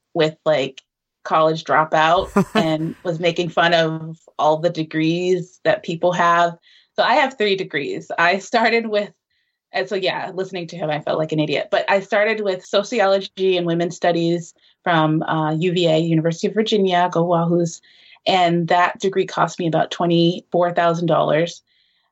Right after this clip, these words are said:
Speaker 1: And I went straight from that degree when I realized that I, I chose women's studies and sociology and didn't want to be a professor and didn't know, you know, <laughs> what I was going to do with it besides write.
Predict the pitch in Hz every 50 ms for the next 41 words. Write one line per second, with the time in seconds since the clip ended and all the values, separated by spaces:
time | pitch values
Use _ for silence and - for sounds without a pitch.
0 | _ - - 180 175 175 170 170 170 180 175 175 - - - - - - 214 214
1 | 240 - _ - - 226 202 196 185 196 247 302 - - 254 - - 175 165 -
2 | - 170 170 165 170 170 170 175 175 175 180 175 170 170 170 170 175 165 - -
3 | 170 165 165 160 160 160 160 156 156 160 - _ _ - 175 165 - - 175 170
4 | 170 170 160 - - - - - _ _ _ _ _ _ _ _ _ _ _ _
5 | _ _ _ _ _ _ _ _ _ _ - 180 180 180 175 165 165 - 175 170
6 | 165 160 156 160 156 160 156 - 165 165 165 - 165 156 170 165 160 165 160 160
7 | 160 156 156 156 160 - - - - 165 170 165 - 165 165 _ _ - - 170
8 | 165 165 165 - _ _ _ _ - - 170 - 196 208 226 - 254 220 208 196
9 | 196 202 _ _ _ _ _ _ _ _ _ _ _ _ _ _ - 165 165 165
10 | 165 160 160 180 165 165 151 - - 170 165 160 156 151 156 151 156 147 - -
11 | - 175 165 160 156 147 147 147 151 147 _ _ _ _ _ _ _ - - -
12 | 330 - - - - 233 - - 214 202 208 202 254 - 262 - - 170 170 190
13 | 175 170 262 277 269 220 214 185 180 180 - - - - - - - - 196 190
14 | - 170 160 170 165 165 165 - 175 190 202 196 202 - - _ - -